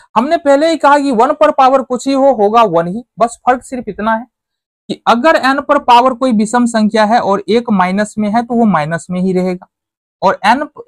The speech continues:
एक पर अगर सम संख्या प्लस में है तो प्लस में तो रहेगा। तो a पर पावर n, यहाँ पर एक पर पावर n है, इसका मतलब क्या होगा,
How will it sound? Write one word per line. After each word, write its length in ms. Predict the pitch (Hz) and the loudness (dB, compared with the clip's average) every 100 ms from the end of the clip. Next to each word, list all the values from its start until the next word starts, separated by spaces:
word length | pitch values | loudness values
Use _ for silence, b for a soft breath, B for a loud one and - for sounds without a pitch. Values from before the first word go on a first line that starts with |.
| _ _ | _ _
एक 200 | 196 240 - | -4 -4 0
पर 100 | 269 | 2
अगर 200 | 269 269 | 2 0
सम 240 | - 247 | -2 -4
संख्या 300 | 240 262 247 247 | -2 -4 -2 -2
प्लस 260 | 220 220 226 | 0 -2 -2
में 100 | 214 | -4
है 80 | |
तो 100 | 214 233 | -4 -6
प्लस 280 | 147 143 | -6 -6
में 100 | 156 147 | -8 -6
तो 100 | 147 | -6
रहेगा। 340 | 127 117 123 | -6 -8 -12
तो 840 | - _ _ _ _ _ _ _ - | -14 _ _ _ _ _ _ _ -2
a 140 | 220 240 | -2 0
पर 120 | 269 | 0
पावर 300 | 262 262 262 | 2 2 2
n, 200 | 262 262 - | -2 -4 -6
यहाँ 280 | 185 254 285 | -4 -2 -2
पर 80 | 247 | -2
एक 220 | 226 262 - | -2 -4 -4
पर 80 | 277 | -2
पावर 340 | 269 254 262 202 | 0 2 0 -2
n 160 | 240 254 | -2 0
है, 160 | 254 - | -2 -4
इसका 340 | 214 - 254 | -8 -4 -2
मतलब 400 | 240 240 269 240 | -2 -2 -6 -4
क्या 200 | 247 247 | 2 2
होगा, 460 | 240 240 233 247 | 2 -2 -2 -2